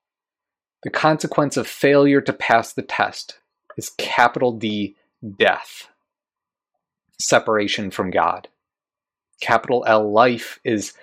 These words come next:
union in oneness with God. Capital D, death, is separation from God. But Jesus tasted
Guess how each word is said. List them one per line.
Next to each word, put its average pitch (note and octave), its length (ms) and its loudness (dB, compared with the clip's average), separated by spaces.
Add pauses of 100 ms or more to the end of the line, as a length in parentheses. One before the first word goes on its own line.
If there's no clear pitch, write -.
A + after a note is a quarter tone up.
(180)
union A#2 600 0
in G#2 360 -6 (280)
oneness A2+ 680 0
with - 200 -8
God. - 420 -6
Capital A2+ 360 -4
D, G#2 180 -4
death, G2 340 0
is A2 140 -14
separation A2 560 -4
from A2 260 -8
God. A#2+ 320 -6 (1040)
But A2+ 140 -2
Jesus C3+ 460 -2
tasted D#3 640 0